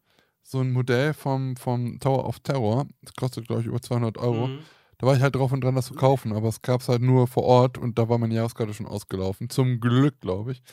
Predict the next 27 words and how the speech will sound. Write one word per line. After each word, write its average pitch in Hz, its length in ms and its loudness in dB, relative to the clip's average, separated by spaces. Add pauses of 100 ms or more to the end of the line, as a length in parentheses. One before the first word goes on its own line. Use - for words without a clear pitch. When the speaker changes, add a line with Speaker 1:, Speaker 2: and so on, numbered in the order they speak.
(320)
Speaker 1:
Ansonsten 117 260 -6
hätte 117 120 -2
ich 117 80 -8
mir 113 60 -4
das 110 100 -8
auch 107 120 -12
geholt. 117 320 -2
Speaker 2:
Mhm. 110 240 -16 (640)
Speaker 1:
Ich, 92 160 -14
ich 117 220 -10
bin 151 240 -2
momentan 139 460 -2
wieder 135 140 2
dran, 127 180 -2
Speaker 2:
Ja, 131 160 -4
es 123 140 -16
ist - 100 -18
Speaker 1:
zu 135 100 -8
überlegen, 131 380 -2
ob 123 100 -4
ich 131 80 -6
mir 131 140 -2
nicht 127 120 -2
nochmal 123 200 0
eine 117 140 -4
Disney-Jahreskarte 95 840 -6
hole. - 200 -12